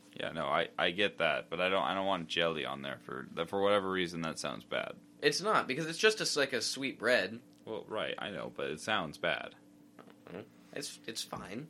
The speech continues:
Speaker 2: Especially if you have chocolate chip waffles and you make a P B and J out of chocolate chip waffles, or even a peanut butter and honey sandwich if you don't like the jelly idea. Peanut butter and honey is always good.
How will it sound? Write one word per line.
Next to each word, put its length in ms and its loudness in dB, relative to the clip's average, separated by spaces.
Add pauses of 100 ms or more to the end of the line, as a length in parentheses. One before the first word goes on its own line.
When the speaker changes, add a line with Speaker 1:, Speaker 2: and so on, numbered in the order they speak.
(480)
Speaker 2:
Especially 360 8
if 80 2
you 60 6
have 120 6
chocolate 340 4
chip 320 0
waffles 560 2
and 100 -4
you 120 -2
make 180 -2
a 40 -12
P 200 -6
B 140 0
and 80 -4
J 180 4
out 100 2
of 60 -4
chocolate 340 -2
chip 280 -4
waffles, 260 -4
or 140 2
even 160 2
a 60 2
peanut 280 0
butter 180 6
and 100 2
honey 240 2
sandwich 500 -2
if 100 -12
you 80 -4
don't 140 -2
like 160 -4
the 60 -8
jelly 380 -2
idea. 360 -6
Peanut 240 -6
butter 180 2
and 80 -4
honey 220 -4
is 100 -8
always 260 -2
good. 360 -4